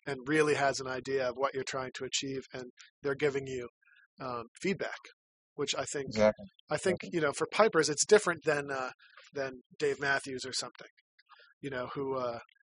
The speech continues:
Speaker 1: he has a huge audience of people who are well studied on his material. Uh, for bagpipers, it's not quite like that. I mean, we have a community, and, uh, we need to get together with our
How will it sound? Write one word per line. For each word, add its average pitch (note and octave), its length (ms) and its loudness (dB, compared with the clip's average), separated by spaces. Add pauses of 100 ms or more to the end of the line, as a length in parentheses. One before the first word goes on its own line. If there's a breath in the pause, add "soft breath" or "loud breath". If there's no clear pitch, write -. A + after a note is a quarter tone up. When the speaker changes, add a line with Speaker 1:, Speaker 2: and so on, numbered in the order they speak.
(440)
Speaker 1:
he E3 80 0
has D3 120 2
a - 140 -6
huge D3+ 200 0
audience C#3 380 4
of C3+ 60 -8 (100)
people C#3 220 -4
who C3 80 -4
are B2+ 160 0
well C3+ 240 0
studied C3+ 420 -2
on C3 140 -6
his C#3 200 -8
material. C3+ 520 -4 (260)
Uh, C#3+ 160 -2
for D#3+ 140 -2
bagpipers, F3 560 6
it's D3+ 120 -4
not E3+ 180 4
quite D3+ 260 0
like D3 240 2
that. B2 180 -2
I B2 60 -8
mean, B2+ 180 -12
we C3+ 80 -6
have C3+ 180 -2
a C3 160 -4
community, C3+ 540 -6 (540 loud breath)
and, B2+ 340 -6 (480)
uh, B2+ 260 -6
we C#3+ 140 -2
need D#3 240 -2
to - 80 -4
get C#3+ 180 4
together D3+ 360 4
with C3+ 120 0
our C3 120 0